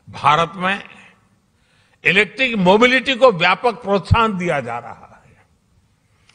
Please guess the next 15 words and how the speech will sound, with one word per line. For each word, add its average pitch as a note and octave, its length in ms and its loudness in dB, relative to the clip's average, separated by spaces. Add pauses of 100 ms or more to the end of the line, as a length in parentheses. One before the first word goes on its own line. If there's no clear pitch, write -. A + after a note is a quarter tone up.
(280)
ग्रीन C4 520 2
हाइड्रोजन A3+ 640 2
को C3 300 -10 (1600)
हाइड्रोकार्बन A3 1300 2
का G#3+ 200 4
विकल्प F3+ 460 0
बनाने F#3+ 460 0
के D3+ 140 -6
लिए E3+ 600 -2 (1120)
विशेष E3+ 720 2
मिशन E3+ 580 2
शुरू F3+ 340 2
किया D3+ 300 -2
गया G2+ 260 -14
है। - 340 -20